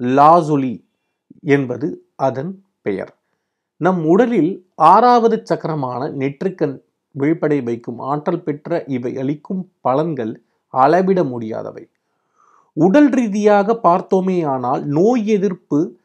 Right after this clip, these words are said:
சக்தி, தொண்டை, எலும்பு, சுரப்பிகள் போன்றவை வலுவடையும். மேலும் தூக்கமின்மை, ஓகேங்களா, தலை சுற்றல், காது கேளாமை, பின்புற வலிகள்,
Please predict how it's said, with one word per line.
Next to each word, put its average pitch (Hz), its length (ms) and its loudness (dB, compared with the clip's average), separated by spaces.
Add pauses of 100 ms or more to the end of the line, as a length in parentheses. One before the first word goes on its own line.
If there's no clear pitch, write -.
(200)
சக்தி, - 880 -6 (640)
தொண்டை, 220 760 2
எலும்பு, 180 720 2 (180)
சுரப்பிகள் 180 800 0 (120)
போன்றவை 156 480 0
வலுவடையும். 147 680 -2
மேலும் 196 720 0 (640)
தூக்கமின்மை, 233 840 6 (800)
ஓகேங்களா, 147 440 -8 (600)
தலை 202 500 4 (800)
சுற்றல், 175 680 -2 (120)
காது 190 440 4
கேளாமை, 165 800 0
பின்புற 214 460 0
வலிகள், 156 600 0